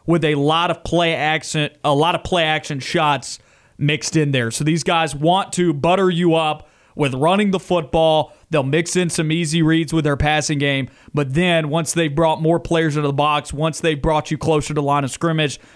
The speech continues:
they're gonna hit you for the downfield ball. Their biggest brackets that they throw into, forty-one percent of the time,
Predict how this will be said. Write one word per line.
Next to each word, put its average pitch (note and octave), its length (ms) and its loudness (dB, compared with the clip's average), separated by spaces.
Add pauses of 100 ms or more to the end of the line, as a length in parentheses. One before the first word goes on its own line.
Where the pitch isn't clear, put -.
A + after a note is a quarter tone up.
(100)
they're D3+ 140 0
gonna D3 180 0
hit C#3+ 220 0
you C#3+ 80 -4
for D#3 100 -4
the C#3+ 80 -4
downfield C#3+ 600 0
ball. C3 420 2 (260)
Their D3+ 160 2
biggest E3+ 460 0
brackets D#3+ 720 -2
that D#3 260 -2
they D3+ 120 0
throw D#3 360 0
into, C#3 500 -2 (380)
forty-one F#3 560 2
percent E3+ 380 -2
of D3+ 60 -8
the D3+ 80 -4
time, E3 520 0